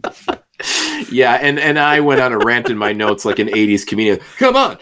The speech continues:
last week you were wearing P Js with six arms. <laughs> You couldn't call me weird." <laughs>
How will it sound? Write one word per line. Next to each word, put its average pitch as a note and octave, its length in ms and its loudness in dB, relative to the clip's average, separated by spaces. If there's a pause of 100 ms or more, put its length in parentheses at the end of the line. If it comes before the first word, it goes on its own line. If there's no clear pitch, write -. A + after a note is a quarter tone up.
last G#3+ 260 0
week A#3+ 240 -2
you G3+ 140 -4
were F#3+ 120 6
wearing G#3+ 360 2
P B3+ 180 -2
Js F#3+ 300 2
with G3 140 2
six A3+ 260 -6
arms. G#3+ 500 0
<laughs> - 40 -2 (800)
You C4+ 220 0
couldn't A#3 260 -2
call F3+ 180 0
me A3+ 120 -6
weird." B3+ 400 -2
<laughs> - 60 -20